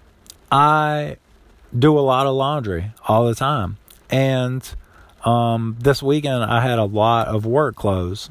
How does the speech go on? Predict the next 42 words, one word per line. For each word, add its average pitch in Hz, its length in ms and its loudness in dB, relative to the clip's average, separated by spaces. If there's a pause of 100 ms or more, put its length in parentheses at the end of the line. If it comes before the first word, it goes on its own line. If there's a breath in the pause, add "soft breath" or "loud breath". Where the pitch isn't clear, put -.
(100)
right? 117 320 0 (260)
And 127 540 -2
in 151 180 0
the 127 80 2
winter 127 500 0
time, 110 540 -2 (640 loud breath)
um, 110 800 0
when 135 200 2
I 127 120 2
go 131 180 4
to 196 100 2
work, 117 280 2
I 110 80 0
work 139 260 0
indoors, 107 560 -2
but 117 360 0
when 123 180 0
I 117 140 2
go 127 240 2
to 151 80 2
work, 113 380 0
I 117 140 0
got, 113 380 0
I 107 160 0
have 120 260 -2
to 117 80 0
wear, 107 600 0
um, 98 640 -4 (380)
I 113 120 0
wear 110 340 0
hoodies 107 680 0
and 98 460 -2
fleeces. 110 1040 -2
Is 117 100 -2
that 170 160 0
what 160 140 -2
they're 151 140 -2
called? 151 320 0
Like 120 180 -2
the 98 100 -2
zip 107 320 0
up, 120 380 2